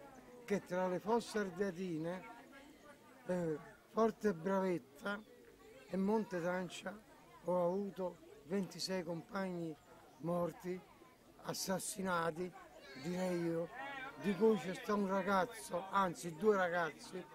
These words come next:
uno dei fratelli Bruni e Giordano Sangalli, che avevano sedici anni e mezzo. Eravamo tutti di giovanissima età. Credevamo a un'Italia migliore,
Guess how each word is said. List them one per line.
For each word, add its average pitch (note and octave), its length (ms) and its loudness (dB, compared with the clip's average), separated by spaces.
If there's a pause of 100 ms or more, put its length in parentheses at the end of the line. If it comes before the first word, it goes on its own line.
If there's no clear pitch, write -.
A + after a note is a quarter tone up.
(240)
uno G#3+ 260 6
dei F#3 200 2
fratelli E3+ 500 -2
Bruni F3 480 -2 (380)
e D#3 100 -4
Giordano F3+ 580 2
Sangalli, G3 800 0 (480)
che F#3 120 -2
avevano G3 400 0
sedici E3 400 -8
anni F3+ 180 -6
e E3 60 -6
mezzo. C3 400 -10 (340)
Eravamo G3+ 380 2
tutti G3 520 -4 (960)
di C#3 220 -6
giovanissima E3+ 760 -4
età. D3 200 -6 (1120)
Credevamo G3+ 920 4 (640)
a F3+ 100 -2
un'Italia G3 580 4
migliore, G#3 840 2